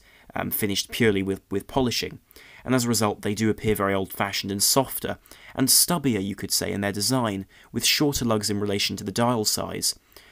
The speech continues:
as well as a smaller dial in relation to case size, which, uh, which gives the watches a, a so-, somewhat more, more stout demeanour, and as a result are far more akin to modern Rolexes, albeit shrunk,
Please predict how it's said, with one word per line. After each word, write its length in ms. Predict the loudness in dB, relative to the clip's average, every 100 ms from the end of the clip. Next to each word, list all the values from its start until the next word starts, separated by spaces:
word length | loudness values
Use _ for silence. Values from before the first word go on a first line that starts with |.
| -6
as 140 | -2
well 100 | 0
as 80 | 2
a 60 | 2
smaller 420 | 2 4 2 2
dial 240 | 2 2
in 100 | 0
relation 360 | -2 -2 -2 -4
to 80 | -8
case 340 | -2 0 2
size, 440 | 0 -4 -6 -6 -6 -14 -20 -20 -10
which, 380 | -6 0 0 2
uh, 100 | 0
which 180 | 0
gives 220 | 0 0 0
the 60 |
watches 400 | -4 -4 -2 -2
a, 120 | -2 -2
a 100 | -2
so-, 240 | -2 0
somewhat 360 | 0 0 -2 -2
more, 240 | -2 0
more 160 | -2 -2
stout 420 | 0 0 0 -2
demeanour, 480 | -8 -8 -8 -10 -12 _ -20 -20 -20 -6
and 140 | 0 2
as 140 | 2
a 40 |
result 300 | 2 2 0 -2
are 120 | -6
far 240 | 0 2
more 200 | 4 4
akin 260 | 0 -2 -2
to 100 | 0
modern 320 | 2 2 2
Rolexes, 480 | 2 0 -2 -4 -6
albeit 400 | -6 -4 -4 0
shrunk, 580 | 0 2 2 0 -6